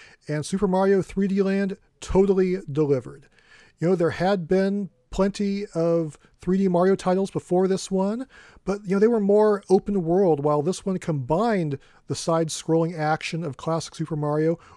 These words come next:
with three D level design, and the result was this unique, fun experience that was further enhanced with the stereoscopic three D. This formula, of course, was further refined with Super Mario three D World, which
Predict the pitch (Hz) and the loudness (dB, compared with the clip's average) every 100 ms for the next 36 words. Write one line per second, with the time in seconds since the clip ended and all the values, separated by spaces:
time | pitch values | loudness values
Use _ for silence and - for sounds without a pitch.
0 | - 160 196 - - 170 180 180 165 214 | 2 4 4 0 -4 0 2 2 0 0
1 | 165 123 131 127 127 147 _ - _ _ | -4 -4 -4 -6 -8 -10 _ -20 _ _
2 | 165 175 180 180 139 175 202 185 160 165 | -6 -4 0 0 0 0 0 -2 -2 -2
3 | 165 - 156 143 139 139 185 196 - - | -4 -4 -4 -2 -2 0 0 -2 -12 -4
4 | 170 185 175 - - 190 208 139 135 - | -2 -2 -4 -6 0 2 2 -2 -4 -6
5 | 151 147 139 - - 175 208 220 180 120 | -4 -4 -6 -10 -4 4 4 4 -2 -2
6 | 208 180 139 - 147 139 139 - 160 165 | -2 -4 -6 -8 -4 -4 -6 -4 -2 -2
7 | - 170 175 - - 165 147 160 165 143 | -2 -6 -8 -12 -6 -6 -2 -4 -4 -8
8 | _ _ - - - - - 170 - 190 | _ _ -20 -20 -20 -18 -6 -4 2 2
9 | 196 190 - 175 - 147 170 165 180 180 | 4 2 2 -2 0 4 4 2 -2 0
10 | 175 160 180 170 202 165 - 160 156 151 | 0 -2 -2 0 0 -2 -4 -6 -4 -2
11 | 147 - 160 156 151 147 151 247 220 147 | -2 -4 -2 -2 0 2 2 2 0 -2
12 | - | -4